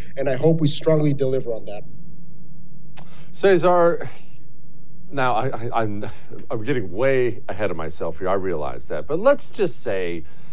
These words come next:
Speaker 2: twenty twenty-four has come. We got the House, Senate, and presidency. I am absurdly passionate right now about cleaning out the bureaucracy, things you just mentioned. Can we do it?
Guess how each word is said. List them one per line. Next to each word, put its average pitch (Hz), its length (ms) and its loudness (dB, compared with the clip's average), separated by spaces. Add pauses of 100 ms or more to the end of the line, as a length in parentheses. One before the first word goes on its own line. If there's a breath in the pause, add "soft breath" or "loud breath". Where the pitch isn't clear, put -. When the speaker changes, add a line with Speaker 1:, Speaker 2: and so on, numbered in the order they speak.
(220 soft breath)
Speaker 2:
twenty 190 320 0
twenty-four 131 680 0
has 104 220 -2
come. 190 560 2
We 139 140 0
got 147 240 2
the 123 120 0
House, 143 300 4
Senate, 127 320 0
and 104 140 -2
presidency. 82 720 -2 (380 soft breath)
I 139 280 6
am 120 600 0
absurdly 104 1120 2
passionate 101 560 0
right 101 220 -2
now 95 300 0
about 95 340 0
cleaning 113 320 -2
out 104 180 -2
the 101 80 -2
bureaucracy, 98 540 0
things 113 340 0
you 101 60 -2
just 95 260 -2
mentioned. 87 500 -2 (800 soft breath)
Can 190 520 2
we 180 180 0
do 165 240 2
it? - 160 -2